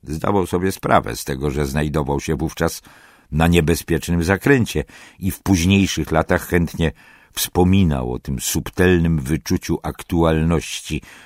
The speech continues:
które jest naszym ostatecznym zabezpieczeniem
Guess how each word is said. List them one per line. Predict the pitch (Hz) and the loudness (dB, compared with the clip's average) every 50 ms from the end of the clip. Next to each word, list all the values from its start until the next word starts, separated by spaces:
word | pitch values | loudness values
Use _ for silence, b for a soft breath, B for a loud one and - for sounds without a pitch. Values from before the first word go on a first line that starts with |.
| B B B | B B B
które | - - - 82 80 82 | -12 -6 -4 0 0 0
jest | 78 - - - | 0 0 -2 -2
naszym | 78 76 - - 78 - - | -2 -2 -2 -2 -6 -4 -4
ostatecznym | 80 - - - - 80 - - 92 87 - - 92 87 80 78 | -4 -4 -4 -4 -4 -6 -4 -2 -2 -2 -2 -2 -2 0 0 0
zabezpieczeniem | 69 80 80 71 71 80 - - - - 73 - - - 85 80 82 80 73 | 0 0 0 0 0 -2 -4 -4 -6 -6 -6 -4 -2 -2 -2 0 0 -2 -2